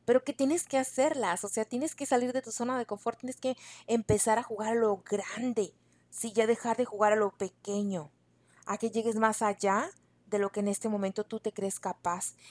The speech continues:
y entonces, entonces puedas comenzar a vivir lo imposible, que es el tema de, de este evento de las mujeres más poderosas del network marketing. Y bueno, pues con mucha emoción les presento por aquí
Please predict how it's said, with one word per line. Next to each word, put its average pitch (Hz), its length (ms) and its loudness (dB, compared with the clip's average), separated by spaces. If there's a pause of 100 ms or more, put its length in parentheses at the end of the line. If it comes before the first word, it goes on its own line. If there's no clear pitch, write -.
(140)
y 202 140 0
entonces, 214 920 0
entonces 233 680 -2
puedas 208 280 0
comenzar 190 460 -4 (280)
a 185 140 0
vivir 190 380 -2
lo 185 160 0
imposible, 180 840 -6
que 170 140 -4
es - 160 -6
el 175 200 -4
tema 190 520 0 (440)
de, 196 380 2 (1160)
de 190 560 4
este 214 300 6
evento 185 280 2
de 185 80 2
las 175 140 0
mujeres 180 260 -2
más 180 200 0
poderosas 180 480 0
del 170 140 -4
network 160 440 -8
marketing. 151 460 -10 (420)
Y 226 120 4 (140)
bueno, 311 300 6
pues 262 160 0
con 220 100 -2
mucha 226 220 0
emoción 220 560 2
les 233 180 4
presento 202 600 0
por 196 180 -4
aquí 202 320 -6